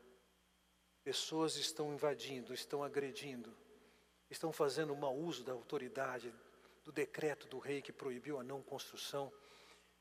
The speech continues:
e estão sendo hostis. A realidade deles, do seu povo, é sofrimento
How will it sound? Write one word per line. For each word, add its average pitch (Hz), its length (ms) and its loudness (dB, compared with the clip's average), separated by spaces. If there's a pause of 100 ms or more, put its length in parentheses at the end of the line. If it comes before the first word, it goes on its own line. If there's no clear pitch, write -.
(260)
e 151 60 -8
estão 147 220 -4
sendo 139 360 -2
hostis. - 880 -8 (760)
A - 60 -8
realidade 127 680 0
deles, 135 600 -4 (140)
do - 100 -8
seu - 220 -2
povo, 117 420 -6 (1080)
é 120 80 -6
sofrimento 123 880 -2